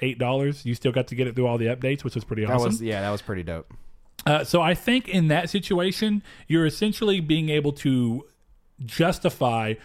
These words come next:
Speaker 1: why it's going on. Uh, I think if it was not a game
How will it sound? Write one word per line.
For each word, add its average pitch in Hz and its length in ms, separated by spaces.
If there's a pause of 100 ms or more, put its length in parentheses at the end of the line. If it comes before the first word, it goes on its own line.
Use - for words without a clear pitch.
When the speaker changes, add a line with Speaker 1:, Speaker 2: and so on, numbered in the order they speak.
(120)
Speaker 1:
why 135 200
it's 120 120
going 117 300
on. 101 280 (260)
Uh, 123 200
I 131 80
think 180 240
if 160 120
it 143 120
was 131 220
not 135 560
a 165 120
game 160 320